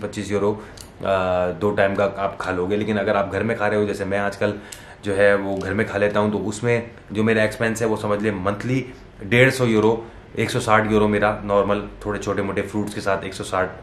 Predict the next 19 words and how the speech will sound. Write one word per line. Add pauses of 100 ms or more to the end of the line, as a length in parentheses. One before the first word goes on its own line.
मेरा
euro (460)
खाने
पीने
में
चला
जाता
है। (380)
और
इसके
बाद,
अ,
दो
सौ,
ढाई
सौ
जो
आपके
पास